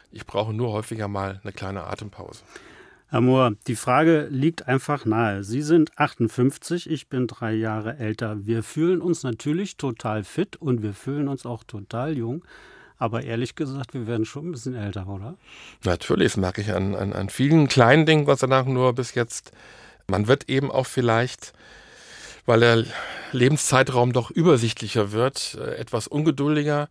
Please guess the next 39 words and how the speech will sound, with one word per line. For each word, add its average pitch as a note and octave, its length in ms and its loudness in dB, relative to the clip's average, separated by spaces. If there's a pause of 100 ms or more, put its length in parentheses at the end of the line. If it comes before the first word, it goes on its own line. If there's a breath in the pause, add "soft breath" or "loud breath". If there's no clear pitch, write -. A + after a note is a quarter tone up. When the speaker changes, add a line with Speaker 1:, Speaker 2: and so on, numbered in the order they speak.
(140 soft breath)
Speaker 2:
Elitärer? A#2 720 -2 (220)
Speaker 1:
Elitärer B2+ 580 -2
vielleicht A#2+ 500 -6
nicht, C#3+ 220 -4
aber A#2 160 -2
ich - 240 -10
will D3+ 300 0 (380 loud breath)
nur C#3+ 100 2
noch D#3+ 60 4
mit D3 160 2
Leuten A#2+ 300 0
zusammen B2+ 400 -4
sein, B2+ 300 -2
wenn's B2+ 180 -2
irgendwie C3 240 -2
geht, C3+ 380 -4
die - 20 -6
mich A#2+ 160 -4
interessieren D3 640 -4
und C3+ 480 -10
mir C3 160 -4
nicht C3+ 220 -6
mehr A#2+ 240 -2
zum - 120 -8
tausendsten B2+ 520 -4
Mal A#2+ 220 0
irgendwie B2 160 -4
einen A#2 100 -4
Unsinn C#3 320 -2
anhören C#3 420 -2
müssen. C#3 240 -8 (800 loud breath)
Natur C3+ 420 2
ist C#3 140 -2
ein B2+ 180 -2
wichtiger A2+ 520 -8 (120)
Stichpunkt, B2 600 -8 (480 soft breath)
aber C3 260 0
auch, C3+ 160 0
ja, F#2+ 260 2